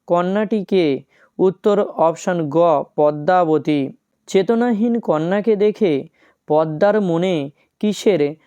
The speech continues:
উদয় হয়েছিল? উত্তর অপশন গ,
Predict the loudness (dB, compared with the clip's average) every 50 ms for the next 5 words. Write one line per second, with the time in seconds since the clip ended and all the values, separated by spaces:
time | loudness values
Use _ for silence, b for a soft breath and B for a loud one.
0 | _ _ -4 0 0 2 2 2 2 2 2 0 0 0 0 2 2 2 0 0
1 | -2 -4 -2 0 2 2 2 0 -2 -6 _ _ _ _ _ _ _ -4 -2 -2
2 | -2 -2 _ 0 2 2 2 2 0 -4 -8 b b b b 0 0 0 0 -2
3 | -4 -2 -2 -2 -2 0 0